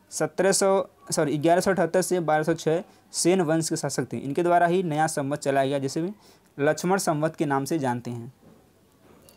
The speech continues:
गौडवह के रच-, रचयिता कौन है? हरिसेन, आर्यभट्ट, वाक्यवती या फिर बाण भट्ट? तो कौन रचयिता हैं? ये हैं वाक्यपति। ऑप्शन नंबर सी बिल्कुल करेक्ट है। पृथ्वीराज विजय के लेखक कौन हैं?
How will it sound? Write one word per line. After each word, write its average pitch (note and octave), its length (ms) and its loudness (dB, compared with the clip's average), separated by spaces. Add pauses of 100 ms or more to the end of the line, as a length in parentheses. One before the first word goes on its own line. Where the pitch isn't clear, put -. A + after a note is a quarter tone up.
(800)
गौडवह F#3 500 4
के G#3+ 180 4
रच-, F#3+ 220 -4
रचयिता E3 400 2
कौन F3+ 220 2
है? F3+ 160 -2 (100)
हरिसेन, D#3+ 600 0 (420)
आर्यभट्ट, D#3 560 2 (480)
वाक्यवती F3 760 0 (240)
या D3+ 180 2
फिर D3+ 280 -4 (120)
बाण C3+ 360 0
भट्ट? C3 380 -8 (220)
तो C#3 80 -10
कौन E3 240 0
रचयिता E3+ 280 0
हैं? F#3+ 180 -4 (360)
ये D#3 80 -2
हैं F3 80 0
वाक्यपति। D#3 680 -2
ऑप्शन C#3+ 260 -6
नंबर C3 180 -4
सी E3+ 220 -6
बिल्कुल C#3 220 -8
करेक्ट B2 260 -10
है। C3+ 140 -18 (720)
पृथ्वीराज G3 560 2
विजय F3 260 4
के F#3 80 -2
लेखक E3 260 0
कौन D3+ 220 -2
हैं? A2+ 180 -8